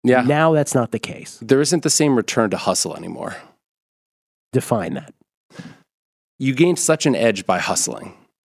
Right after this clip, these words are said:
Speaker 2: If
Speaker 1: And
Speaker 2: you,
Speaker 1: now
Speaker 2: if you weren't first, it was gone.
Speaker 1: Yeah. I talked with Frank B about this on, um, a live stream we did yesterday for Unabated, and, you know, how we would just be, see each other racing to, to be first at all these different books.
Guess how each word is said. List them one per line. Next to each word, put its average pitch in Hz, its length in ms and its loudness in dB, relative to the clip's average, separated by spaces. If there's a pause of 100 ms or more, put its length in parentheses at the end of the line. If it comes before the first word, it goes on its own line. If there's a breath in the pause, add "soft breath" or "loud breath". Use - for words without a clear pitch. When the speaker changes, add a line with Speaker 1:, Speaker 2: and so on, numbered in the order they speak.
(840)
Speaker 2:
If 143 80 0
Speaker 1:
And 127 100 6
Speaker 2:
you, 131 60 6
Speaker 1:
now 131 120 4
Speaker 2:
if 160 100 0
you 165 100 4
weren't 190 300 2
first, 123 600 -2
it 123 140 0
was 123 160 -6
gone. - 460 -2 (380)
Speaker 1:
Yeah. 110 260 2 (500)
I 120 80 -2
talked - 260 -2
with 127 100 -4
Frank 120 320 -2
B 131 140 2
about 98 300 0
this - 400 0 (160)
on, 104 300 2
um, 95 480 0
a 107 60 0
live 110 260 2
stream 107 200 -2
we 95 80 0
did 92 160 -2
yesterday 98 420 0
for 95 160 -2
Unabated, 92 560 0 (440 loud breath)
and, 98 340 2 (640)
you - 80 -14
know, - 60 -8
how 107 240 2
we 110 180 2
would 101 180 2
just 107 220 -4
be, 95 300 0
see 120 180 2
each 107 160 0
other 101 200 2
racing 104 440 2
to, 98 520 0
to - 140 -6
be 95 120 0
first 104 360 0
at 92 60 2
all 90 120 0
these 90 180 -4
different 90 300 -4
books. - 500 -2